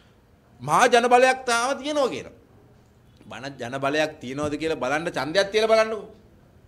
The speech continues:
දැන් ප්‍රශ්නයක් නෑනේ මේගොල්ලෝ ඕන දෙයක් කරනවනේ. පළාත් සභා මැතිවරණයක් තියෙනවා තියලා බලන්න ඔය කියන ඕන ක්‍රමයකින්. කොට්ටාස හරි මනාප හරි කියන ඕන එකක් හදලා තියලා බලන්න. එයාලගේ ජනමතය තියෙනවද කියලා.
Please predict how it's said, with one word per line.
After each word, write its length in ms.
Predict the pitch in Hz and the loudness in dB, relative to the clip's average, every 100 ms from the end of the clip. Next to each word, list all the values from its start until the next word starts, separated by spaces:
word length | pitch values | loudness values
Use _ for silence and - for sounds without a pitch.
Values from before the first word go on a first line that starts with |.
| - - | -20 -8
දැන් 260 | 147 139 | -6 -6
ප්‍රශ්නයක් 460 | 135 135 208 220 120 | -8 -8 -4 -4 -4
නෑනේ 280 | 143 233 220 | -2 -2 -2
මේගොල්ලෝ 340 | 202 180 151 | -6 -2 0
ඕන 160 | 185 202 | 0 0
දෙයක් 180 | 170 - | -2 -2
කරනවනේ. 420 | 196 262 247 226 - - - - - - _ - | -4 -4 -8 -12 -20 -20 -20 -20 -20 -20 _ -12
පළාත් 260 | - 151 170 | -2 2 2
සභා 180 | 185 180 | 2 0
මැතිවරණයක් 400 | 185 196 196 208 | 2 2 2 0
තියෙනවා 200 | 269 277 | -2 0
තියලා 240 | 294 302 | 4 6
බලන්න 200 | 294 277 | 6 8
ඔය 120 | 285 277 | 6 6
කියන 220 | 277 285 | 2 6
ඕන 220 | 277 330 | 8 8
ක්‍රමයකින්. 520 | 330 320 277 143 127 | 8 8 8 4 -2
කොට්ටාස 560 | 95 180 196 - 208 196 | -6 -4 -2 2 4 4
හරි 180 | 190 220 | 2 2
මනාප 400 | 233 214 220 202 | 0 2 2 2
හරි 160 | 180 247 | 2 0
කියන 240 | - 214 233 | -2 0 2
ඕන 220 | 220 226 | 2 2
එකක් 220 | 220 220 | 0 -2
හදලා 260 | 214 233 226 | -2 -2 0
තියලා 220 | 226 226 | 0 0
බලන්න. 220 | 220 196 - - _ - _ _ _ _ _ _ _ | -2 -4 -14 -20 _ -20 _ _ _ _ _ _ _
එයාලගේ 300 | - 196 196 | 0 2 2
ජනමතය 360 | 185 190 196 190 | 0 2 2 0
තියෙනවද 300 | 175 190 220 | 0 0 2
කියලා. 200 | 220 202 | 0 -4